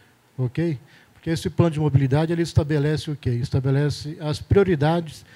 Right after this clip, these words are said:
de mobilidade dentro de cada município brasileiro.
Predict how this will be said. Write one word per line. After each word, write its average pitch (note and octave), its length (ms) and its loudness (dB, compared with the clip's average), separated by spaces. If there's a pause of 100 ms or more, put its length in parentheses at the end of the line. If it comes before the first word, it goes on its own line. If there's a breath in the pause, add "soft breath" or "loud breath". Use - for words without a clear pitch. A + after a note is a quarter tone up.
(220 loud breath)
de D3 140 -4
mobilidade D#3 720 0 (240)
dentro F3 520 0 (260)
de C#3 140 -6
cada F3 320 -4
município D3+ 420 -4
brasileiro. B2+ 560 2